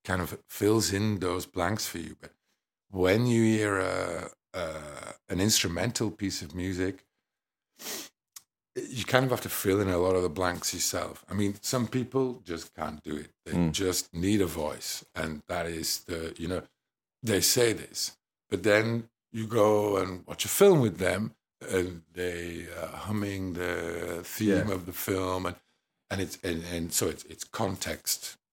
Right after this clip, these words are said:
Speaker 1: context as well. Um, and, and, and, and kind of when you, uh, experiment, then you kind of end up with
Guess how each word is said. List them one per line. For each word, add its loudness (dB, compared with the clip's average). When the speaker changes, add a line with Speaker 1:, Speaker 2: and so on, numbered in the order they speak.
Speaker 1:
context -4
as -8
well. -4
Um, -6
and, -2
and, -2
and, -4
and -2
kind 0
of -6
when 2
you, -2
uh, -16
experiment, 0
then -2
you -6
kind -4
of -8
end 0
up -4
with -2